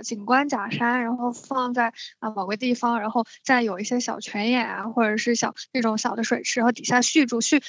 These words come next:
蓄，蓄个水池，里面可能还放几枚硬币那种，这种就是风水的那种叫，叫什么来着？就是元素过多，可以说是。因为 <laughs> 山是，就是要你有靠山，然后有水的话就是有，有回-，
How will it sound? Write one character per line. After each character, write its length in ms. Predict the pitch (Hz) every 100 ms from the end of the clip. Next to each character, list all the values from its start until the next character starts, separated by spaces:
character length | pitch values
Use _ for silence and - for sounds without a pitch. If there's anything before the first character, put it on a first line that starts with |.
| -
蓄， 260 | - 302
蓄 220 | 262 - 302
个 100 | 240
水 260 | - 165
池， 200 | - -
里 160 | 202 233
面 140 | 208
可 100 | 208
能 80 | 202
还 100 | 208
放 200 | 202 254
几 120 | 220
枚 120 | 180 -
硬 240 | 247 226
币 180 | 240 233
那 100 | 220
种， 160 | 208 240
这 100 | 254
种 220 | 226 185
就 120 | 202
是 240 | 214 - 202 - -
风 180 | - 240
水 300 | 240 226 - _ _ -
的 140 | 196
那 160 | 190 208
种 180 | 202 190
叫， 220 | 214 190 -
叫 180 | 214
什 140 | 208 202
么 80 | 190
来 160 | 190
着？ 100 | 202 208 208 - - - -
就 160 | 240
是 220 | 226 220 -
元 220 | 214 196 226
素 180 | 285
过 220 | 240 262 233
多， 260 | 220 220
可 160 | 233 196
以 60 |
说 220 | 190 196 196
是。 220 | - 196 - - - - - -
因 140 | 277
为 80 | 311
<laughs> 240 | 311 359
山 320 | 285 - 277 -
是， 220 | - 240
就 180 | 247 247
是 120 | 240
要 200 | 226 214
你 140 | 202
有 120 | 196 208
靠 220 | - 214
山， 240 | 226 226 226 - -
然 100 | 226
后 80 | 247
有 140 | 220
水 180 | 254 214
的 80 | 196
话 180 | 214 208
就 100 | 226
是 160 | -
有， 120 | 220 180
有 200 | 196 196
回-， 240 | - -